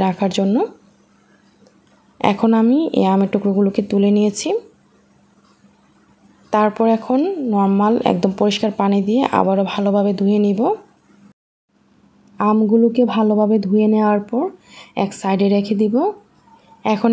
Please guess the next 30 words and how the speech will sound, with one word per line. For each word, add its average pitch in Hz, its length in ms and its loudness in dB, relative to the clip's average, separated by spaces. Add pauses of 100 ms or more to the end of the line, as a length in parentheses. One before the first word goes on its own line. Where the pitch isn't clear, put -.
একটা 240 180 -2 (120)
প্যানে 208 300 2 (140)
আমি 196 200 2 (640)
দুই 202 180 0 (100)
কাপ 220 240 2
চিনি 220 280 2
নিয়ে 220 200 4
নিলাম। 233 240 2 (1200)
যেই 226 320 4
cup 226 160 2 (120)
দিয়ে 247 140 4 (100)
চিনি 233 280 4
মেপে 220 280 2
নিব 226 120 2 (140)
সেই 214 240 2
cup 208 160 2 (120)
দিয়ে 247 160 0 (180)
মেপে 202 280 0 (120)
দুই 196 180 2
cup 190 120 0 (100)
পানি 190 280 2
দিয়ে 202 180 2
দিব। 202 140 -2 (3500)
দুই 208 200 2
cup 214 220 0
পানি 208 200 2 (100)
দেওয়ার 220 280 2
পর 254 120 0 (120)
দিয়ে 202 180 2
দিব 190 100 2